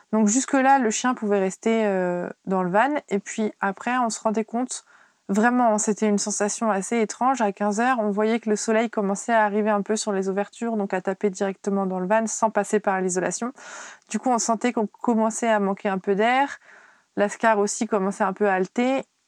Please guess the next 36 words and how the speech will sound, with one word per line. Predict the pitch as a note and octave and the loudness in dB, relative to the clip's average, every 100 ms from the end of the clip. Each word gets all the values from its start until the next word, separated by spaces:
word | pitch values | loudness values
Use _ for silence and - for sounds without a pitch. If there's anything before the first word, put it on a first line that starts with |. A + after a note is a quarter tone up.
| - | -4
On | A#3 | -2
commençait | A3 G3+ G#3 - A#3 B3 | 0 2 0 0 0 2
à, | A3+ | 2
vers | G#3 | 0
quinze | - G3+ G3 | 0 -2 2
heures | A3+ | 2
à | G#3 | 2
ouvrir | G3 G3+ A#3 | 2 0 2
la | B3 | 2
porte | A3 G#3 | 0 -2
latérale | G#3+ G#3 F#3+ G3+ B3 | -2 -2 0 2 4
et | A#3+ | 2
puis | F#3+ - | -2 -4
après, | F3+ - | -4 -2
le | G#3 | -2
soleil | - G3 G#3 | 0 0 0
s'engouffrait | G3+ G3+ F#3+ F#3+ G#3+ | 0 0 -2 -2 -2
dans | G3 | 0
le | F#3+ | 2
van | G#3 A#3+ B3 - - - | 2 2 0 -12 -20 -10
et | - | -4
c'était | - G3 G#3 | -4 2 2
juste | G3 A3+ | 2 0
pas | A#3 G#3+ | 0 0
possible | G#3 - B3 A3 G#3 - _ _ _ - | 0 -2 0 0 0 -4 _ _ _ -2
de | G3 | 0
garder | G3 A3 A3 | 4 4 4
la | A3 | 2
porte | G3 G#3+ G#3+ | 2 0 0
latérale | G3+ G#3 G3+ F#3+ | -2 0 0 -2
fermée. | - G3 G#3+ C4+ _ _ _ _ _ - | -2 -2 -2 -4 _ _ _ _ _ -10
Plus | - A#3+ B3+ - - _ F#3 | 0 0 0 -2 -8 _ -4
la | F#3+ | -2
chaleur, | - G3 A3 | -2 0 0
c'était | - G3+ F3+ - _ - | 0 -2 -2 -8 _ -2
ingérable. | A3 A3 G3 F3+ | 0 2 0 -2